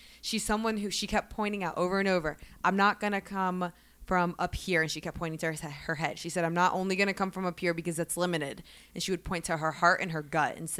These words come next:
and she said, "I'm coming from here and here, my heart and my gut, because that's unlimited and that's where a lot of insight comes. So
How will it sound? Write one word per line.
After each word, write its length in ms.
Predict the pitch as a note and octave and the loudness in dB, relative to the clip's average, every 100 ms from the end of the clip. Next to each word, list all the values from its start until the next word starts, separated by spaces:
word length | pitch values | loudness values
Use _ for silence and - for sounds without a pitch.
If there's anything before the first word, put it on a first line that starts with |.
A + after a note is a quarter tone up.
| E3 | -8
and 120 | E3+ | -8
she 140 | - E3+ | -6 -4
said, 320 | E3 D#3 D3 - - - - - _ | -2 -2 -4 -14 -20 -20 -20 -20 _
"I'm 180 | F3+ F3 | -2 -2
coming 340 | - F#3+ F#3+ F#3 | 0 2 2 0
from 340 | F#3 E3+ E3 | 2 2 0
here 580 | D3 G3 G3 G#3 A3+ - | -2 2 4 4 2 0
and 140 | E3+ D#3+ | -4 -4
here, 300 | D#3+ D#3+ C3 | -4 -4 -4
my 120 | D3 | -8
heart 340 | D3 F#3+ G3+ | 4 6 6
and 100 | F#3+ | 6
my 120 | F3+ D#3+ | 0 -2
gut, 360 | D3 D3 B2+ - - - | 0 0 0 -6 -20 -14
because 500 | - - F3 E3 D#3+ C#3+ | -12 -2 0 2 0 0
that's 240 | E3 - - | 0 0 -2
unlimited 640 | F3+ E3+ E3 D#3 - - | -2 0 -2 -2 -4 -6
and 120 | F3 | -4
that's 160 | E3 - | -4 -2
where 100 | E3+ | 0
a 60 | D#3+ | 2
lot 180 | D#3+ | 0
of 100 | D#3+ - | -2 -4
insight 440 | F3 - E3 - | -6 -2 -2 -2
comes. 380 | - D3+ - F3 | 0 0 0 -4
So 360 | - D#3+ D#3 | 2 2 2